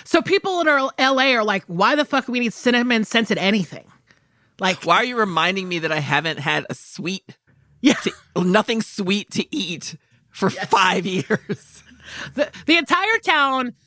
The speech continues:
Speaker 1: is mostly scented, like, Santal thirty-three Le Labo perfume. <laughs> Like, it's not a cinnamon town. <laughs> So they're not, any of that, that fall,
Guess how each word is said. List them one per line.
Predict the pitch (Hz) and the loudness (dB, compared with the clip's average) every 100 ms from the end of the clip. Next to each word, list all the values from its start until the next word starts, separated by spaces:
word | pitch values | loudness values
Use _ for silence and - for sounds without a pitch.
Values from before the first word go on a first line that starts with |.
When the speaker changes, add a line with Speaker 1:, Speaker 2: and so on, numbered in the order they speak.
| _ _ | _ _
Speaker 1:
is | 233 226 202 | 0 0 -2
mostly | 214 254 285 294 269 247 226 175 _ | 0 0 0 -2 0 0 -4 -10 _
scented, | - - 247 233 240 185 | -14 0 0 0 -6 -2
like, | 202 - | -4 -2
Santal | - 233 - 254 226 | 0 0 0 0 0
thirty-three | - 220 208 185 202 196 180 175 180 | 0 0 0 -2 -2 -2 0 -2 -2
Le | 170 | -2
Labo | 170 170 170 165 165 165 165 156 - - | 0 0 0 2 2 2 2 -2 -10 -10
perfume. | - 143 - 98 151 208 | -8 -6 -6 -4 2 2
<laughs> | - 240 | 4 2
Like, | 285 | 2
it's | 285 - | -2 -4
not | 226 214 208 - | 0 2 2 2
a | - 214 | 2 4
cinnamon | 196 190 165 | 2 0 -2
town. | 185 160 143 135 156 | -4 -4 -6 -8 -10
<laughs> | - 330 - - - 330 - - - 427 453 466 453 415 359 | -10 -12 -12 -18 -10 -8 -6 -6 -2 -4 -2 -4 -4 -6 -2
So | 349 311 | 0 2
they're | 320 | 0
not, | 285 330 359 294 - _ _ _ _ 285 | 0 2 2 0 -12 _ _ _ _ 0
any | 381 453 | 2 2
of | 403 | 2
that, | 370 320 254 | 0 -2 -2
that | 247 254 233 - - - | 2 2 0 -6 -20 -2
fall, | 339 277 294 294 294 294 | 0 2 2 4 2 0